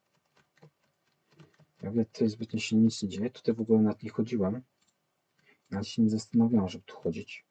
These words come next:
Czy ja ulepszyłem? Nie. Tak. U. Chwila. Kiedy ja go ulepszyłem? No to zdecydowanie pokazuje, że to było bardziej, że jest bardziej roz-,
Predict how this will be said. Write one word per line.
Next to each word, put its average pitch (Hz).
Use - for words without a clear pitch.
Czy -
ja 147
ulepszyłem? -
Nie. 95
Tak. -
U. 110
Chwila. 98
Kiedy 98
ja 87
go 90
ulepszyłem? 87
No -
to 123
zdecydowanie 120
pokazuje, 110
że 107
to -
było 101
bardziej, 107
że -
jest 104
bardziej 110
roz-, 104